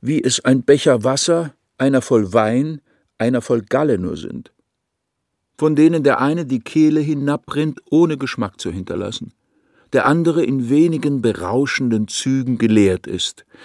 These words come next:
der dritte einen würgend und dürstend zurücklässt.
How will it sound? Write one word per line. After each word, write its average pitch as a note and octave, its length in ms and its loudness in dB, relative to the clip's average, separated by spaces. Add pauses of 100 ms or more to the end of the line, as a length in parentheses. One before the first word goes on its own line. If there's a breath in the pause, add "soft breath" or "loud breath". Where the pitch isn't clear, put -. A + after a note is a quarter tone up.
(260 loud breath)
der G2+ 140 2
dritte A#2 520 -2 (380 soft breath)
einen G#2+ 460 0
würgend F3 640 2
und G#2 160 -6 (140)
dürstend C3+ 560 -2 (100)
zurücklässt. G2+ 720 -8